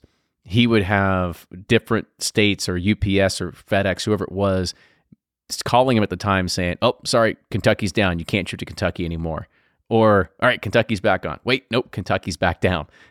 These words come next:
And so we had a lot of angry customers just on day one, because it took, God, what, sometimes up to three months for some people to get their bottles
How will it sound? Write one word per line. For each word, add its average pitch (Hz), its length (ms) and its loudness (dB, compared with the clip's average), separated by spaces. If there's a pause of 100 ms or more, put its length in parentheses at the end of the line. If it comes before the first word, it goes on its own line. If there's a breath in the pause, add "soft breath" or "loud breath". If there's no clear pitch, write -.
And 127 160 2
so 110 340 0 (600 soft breath)
we 175 140 4
had 151 200 4
a 95 60 2
lot 95 300 2
of 90 120 -4
angry 101 260 -2
customers 92 640 0
just - 240 -2
on 98 140 -2
day 87 180 0
one, 113 380 2
because 90 640 -2
it 143 180 2
took, 98 420 -2 (520)
God, - 340 -10
what, - 260 -8 (260 soft breath)
sometimes 113 420 2
up 101 100 -2
to 95 80 2
three - 320 0
months 101 480 2 (400)
for 117 80 4
some 107 160 2
people 95 260 -2
to 101 60 2
get 95 160 0
their 92 140 0
bottles 82 500 0